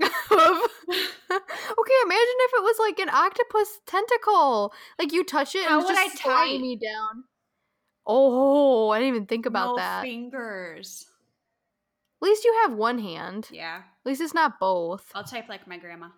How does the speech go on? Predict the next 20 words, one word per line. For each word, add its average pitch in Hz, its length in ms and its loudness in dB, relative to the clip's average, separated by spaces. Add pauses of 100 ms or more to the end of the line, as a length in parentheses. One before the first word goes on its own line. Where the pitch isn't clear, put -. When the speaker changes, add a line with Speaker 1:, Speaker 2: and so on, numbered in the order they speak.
(880)
Speaker 1:
You 269 120 0
could 320 120 -2
also 320 240 0
do 349 140 -2
voi-, 208 320 -4
voice, 202 600 -6
um, 170 480 -8 (880)
like, 202 180 -14
voice 190 260 -8
to 190 80 -16
text - 380 -14
or 196 80 -12
something 196 580 -14 (260)
if 208 120 -16
you 202 60 -8
really 180 240 -8
needed 180 340 -16
to. 196 120 -10
Speaker 2:
That's - 320 -12
true. - 360 -20